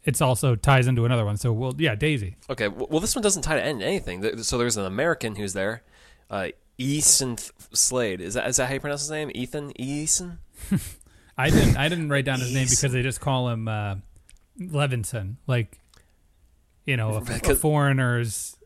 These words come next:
Speaker 1: assistant or valet.
Speaker 2: Mm-hmm.
Speaker 1: Did you notice that he says valet instead of valet? So he says it the American way.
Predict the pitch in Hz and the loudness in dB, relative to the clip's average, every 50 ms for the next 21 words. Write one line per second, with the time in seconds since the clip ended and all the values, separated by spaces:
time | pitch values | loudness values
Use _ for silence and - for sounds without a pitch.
0 | _ - 131 120 113 107 - - 139 - - 143 117 104 - 117 113 110 110 107 | _ -4 -2 0 0 0 0 -2 -2 -2 -2 -4 -4 -4 -2 -2 0 0 0 -2
1 | 104 107 - 123 117 113 113 107 107 110 - - _ _ - 139 127 123 110 107 | -4 -4 -2 0 0 0 0 -2 -4 -6 -8 -12 _ _ -10 -8 -6 -6 -6 -8
2 | - - - _ _ - - 151 143 196 220 233 240 269 247 - 247 185 - 220 | -10 -16 -20 _ _ -4 -2 0 0 2 0 0 -2 -2 -2 -4 -4 -2 -2 -2
3 | 214 - - 208 190 139 117 123 156 165 156 135 131 131 131 151 165 175 185 - | -2 -2 0 0 0 0 0 2 2 2 2 2 2 0 0 0 -2 -4 -4 -4
4 | 170 131 - 160 147 143 131 123 123 120 127 143 147 - 156 143 104 156 - - | -4 -2 -2 0 0 0 0 0 -2 -2 -2 -2 -2 -2 -4 -2 -2 -2 -2 -2
5 | 165 160 156 160 143 139 127 123 120 131 135 131 117 - 120 113 101 98 101 101 | -2 -2 -2 -2 0 2 2 4 4 4 4 4 2 0 -2 -2 -2 -2 -4 -6
6 | 123 | -8